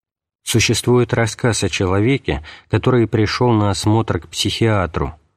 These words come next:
«Мне легче сосредоточиться, — сказал врач, —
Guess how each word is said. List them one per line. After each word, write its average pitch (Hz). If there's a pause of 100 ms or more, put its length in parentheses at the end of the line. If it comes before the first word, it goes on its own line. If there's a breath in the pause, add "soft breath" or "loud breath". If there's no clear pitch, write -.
(1080)
«Мне 113
легче 113
сосредоточиться, — 101
сказал 95
врач, — 92